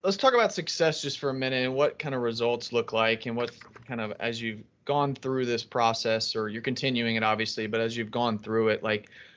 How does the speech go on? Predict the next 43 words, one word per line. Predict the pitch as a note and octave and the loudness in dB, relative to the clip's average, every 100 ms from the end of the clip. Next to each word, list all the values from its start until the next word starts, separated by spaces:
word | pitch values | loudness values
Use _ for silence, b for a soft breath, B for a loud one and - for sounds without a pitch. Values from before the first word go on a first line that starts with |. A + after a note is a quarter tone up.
| B | B
once | - G#3+ - | 2 4 6
the | |
records | E3 D#3+ D#3 C#3 | 6 6 4 2
are | C3+ C3+ | 4 4
digitized | B2 A#2 A2+ A2 G#2 G2+ - - | 0 -2 -2 0 0 -2 -12 -8
and | G#2 A2+ | -4 -2
indexed | A2+ A2 G#2 G#2 - | -2 0 -2 -4 -8
and | G#2+ A2 | -6 -2
available | A2 A2+ A2+ G#2+ G#2 G2+ - | 2 2 2 -2 -6 -6 -2
digitally, | A2+ A2 G#2+ G2+ G2+ | -2 0 -4 -4 -6
what, | F#2+ B2+ - - | 0 2 2 0
what | B2+ D3 D#3+ - - | 2 4 4 0 -2
will | C#3 | 0
the | B2+ | 0
process | - A#2 A#2 A#2 A2+ G#2+ | 2 2 2 0 -6 -4
look | A2 | -4
like | A2 A2 | -2 -2
for | G2+ | -2
accessing | G#2 G#2 - G#2+ G2+ G2+ | -2 -2 -4 -4 -4 -4
those, | G2+ G2 G2+ | -4 -4 -6
or | |
where | G2+ G#2 | -2 -2
will | A2 | -2
those | A2 G#2+ | -2 -4
be | A2 F#2+ | -4 -8
stored, | - G#2 G#2 G2+ G2 | -2 2 2 2 0
and | G2 | -4
how, | A2 A2 - | 0 0 0
how | A2+ | -2
do | |
we, | A2 G#2+ G#2 b b b b | 0 -2 -4 b b b b
how | - | 0
do | B2+ | 2
we | B2 A#2+ A2+ | 4 2 2
evaluate, | A#2 A2+ G#2+ A2 A2+ A2 A2 - | 0 2 4 2 2 -2 -4 -8
like, | G2+ - | -12 -12
success | - - G#2 G2 - - | -16 -8 -8 -6 -6 -8
from | - G#2+ | -8 -10
a | |
project | G#2 G2+ G2+ G2+ G2 | -6 -4 -4 -6 -10
of | - | -14
this | F#2+ | -8
magnitude? | F#2+ F#2+ - - | -6 -6 -8 -10